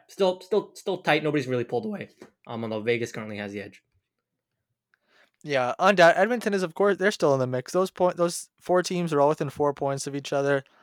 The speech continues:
Speaker 2: Of course, you know, discrepancies in games played. Um, but, you know, I wouldn't be so blown away if any of Edmonton, Seattle, L A, and Vegas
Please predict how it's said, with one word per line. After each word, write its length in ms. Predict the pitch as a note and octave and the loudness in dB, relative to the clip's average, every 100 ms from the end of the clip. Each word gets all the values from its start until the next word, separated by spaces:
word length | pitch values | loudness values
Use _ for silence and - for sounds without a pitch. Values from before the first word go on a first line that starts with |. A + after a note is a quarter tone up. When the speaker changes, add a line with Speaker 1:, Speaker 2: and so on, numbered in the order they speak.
| _ - - | _ -20 -12
Speaker 2:
Of 180 | - C3+ | -8 -4
course, 260 | D#3 C#3+ - | -2 -2 -2
you 60 | |
know, 80 | D3 | -4
discrepancies 720 | C#3+ C3+ D3 C#3 D3 D3+ C#3 | -4 -4 -4 -4 -6 -8 -8
in 100 | C3+ | -8
games 300 | B2+ B2+ C3+ | -6 -6 -8
played. 400 | - C3 B2+ B2+ _ - - _ - | -6 -4 -4 -6 _ -20 -20 _ -6
Um, 380 | C3+ C3+ C#3 - _ | -2 -2 -6 -16 _
but, 420 | C#3 C#3+ C3+ - - _ _ _ _ - | -4 0 0 -4 -18 _ _ _ _ -8
you 120 | E3+ | 0
know, 200 | E3 D#3 | 4 4
I 220 | - E3 | 6 6
wouldn't 500 | F#3+ F#3+ F#3 D#3+ C#3 | 6 4 2 -2 -4
be 240 | C#3 D3 D3 | -4 -4 -4
so 240 | - C3 | -2 -2
blown 280 | B2 C3 B2+ | 0 0 0
away 220 | B2 B2 | 0 -2
if 100 | A#2 | -2
any 200 | C#3 C#3 | -2 0
of 100 | C3+ | 2
Edmonton, 440 | C#3 C3 C#3 C#3 B2+ | 0 -2 -4 -8 -6
Seattle, 340 | - B2+ C3 | 0 4 4
L 160 | C3+ C3 | 2 0
A, 40 | |
and 160 | B2+ B2 | -2 -2
Vegas 460 | A#2+ A#2+ A#2+ - | -2 -2 -6 -8